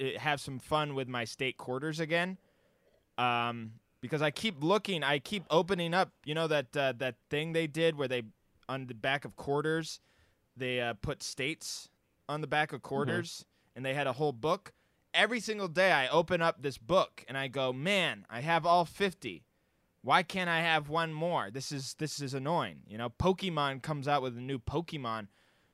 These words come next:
Speaker 1: bunch of Pokemons each year. States can't, I can't get a new state for my state quarter collection?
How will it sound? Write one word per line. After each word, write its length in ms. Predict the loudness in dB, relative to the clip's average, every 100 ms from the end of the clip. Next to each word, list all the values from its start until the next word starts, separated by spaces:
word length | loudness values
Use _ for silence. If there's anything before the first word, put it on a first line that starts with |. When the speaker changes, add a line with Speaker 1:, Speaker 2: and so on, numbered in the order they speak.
| _
Speaker 1:
bunch 200 | -2 0
of 100 | 0
Pokemons 640 | 2 2 2 -2 -2 -4 -6
each 260 | -6 -4
year. 420 | -2 0 0 -2 -10 _ _ _ _ _ _
States 380 | -12 2 2 4
can't, 320 | 2 2 2 -2 _ _ _ _ _ 0
I 80 | 2
can't 240 | 4 4
get 120 | 4 4
a 20 |
new 160 | 4
state 340 | 2 4 4 4
for 120 | 2
my 200 | 2 2 -2
state 320 | 0 2 2
quarter 380 | 4 6 6 4
collection? 640 | 4 4 4 4 2 0